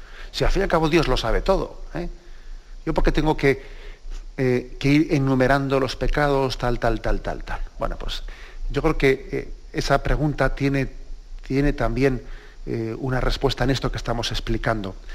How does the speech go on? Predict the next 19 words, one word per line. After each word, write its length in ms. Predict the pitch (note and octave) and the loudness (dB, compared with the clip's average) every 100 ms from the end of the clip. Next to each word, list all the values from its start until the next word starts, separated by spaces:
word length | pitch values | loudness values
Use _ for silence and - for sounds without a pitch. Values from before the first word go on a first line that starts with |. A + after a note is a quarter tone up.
| - - - - - - | -14 -14 -16 -18 -14 -6
Si 240 | - D3 | 2 2
Jesús 500 | - C3+ A#3 A3+ - - | 4 2 2 0 0 0
le 140 | C#3 | 2
ha 20 | |
encomendado 720 | C#3+ D3 C#3 C3+ B2+ C#3+ C3+ C3 | 4 2 0 2 4 4 4 2
a, 100 | - | 2
a 80 | B2+ | 0
la 80 | B2 | 0
Iglesia, 500 | A#2 C3 - B2 - - - - - - - | 2 2 0 -4 -6 -8 -16 -16 -16 -16 -8
al 140 | A#2+ A#2 | -4 0
ministro 560 | B2+ D#3 - B2 G#2+ - | 2 2 2 -2 -2 -2
que 80 | |
está 200 | A2+ - | -2 2
celebrando 460 | - B2 A#2+ B2+ B2 | 2 2 2 2 2
el 60 | A#2+ | -2
sacramento 440 | A#2+ A2+ B2+ B2 | -2 0 0 0
de 60 | A#2+ | 0
la 60 | |
confesión, 500 | A#2 A2+ A2+ A#2 A2 | 0 -2 -2 -2 -4